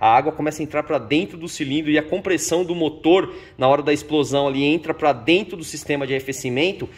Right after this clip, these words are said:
é com essa ferramenta aqui que a gente vai pegar rapidamente. Vou mostrar pra vocês. Então eu vou abrir aqui, ó, pra mostrar pra vocês, né? Essa é a ferramenta, né? A gente vai colocar ali na parte do reservatório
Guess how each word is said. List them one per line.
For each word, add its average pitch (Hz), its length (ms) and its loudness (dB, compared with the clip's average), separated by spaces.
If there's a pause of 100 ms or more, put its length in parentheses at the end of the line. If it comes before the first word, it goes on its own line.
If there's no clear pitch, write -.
(140)
é 123 80 0
com 160 120 0
essa 160 180 2
ferramenta 151 560 0
aqui 156 180 -4
que 170 100 -8
a 160 40 -2
gente 156 180 -6
vai 151 160 -2
pegar 151 400 2
rapidamente. 135 1000 -2
Vou 120 140 -8
mostrar 139 460 -6
pra 127 120 -6
vocês. 117 340 -4
Então 160 120 6
eu 160 60 4
vou 151 120 4
abrir 135 220 0
aqui, 135 280 0
ó, 160 100 4
pra 123 160 -4
mostrar 117 300 -2
pra 117 120 -2
vocês, 131 760 -6
né? 123 320 -2
Essa 123 600 0
é 123 100 4
a 120 60 4
ferramenta, 131 760 -2 (200)
né? 107 260 -4
A 117 40 -8
gente 117 120 -12
vai 110 100 -10
colocar 117 360 -2
ali 120 280 -2 (320)
na 120 380 -4 (640)
parte 131 340 2
do 139 240 -2
reservatório 135 960 0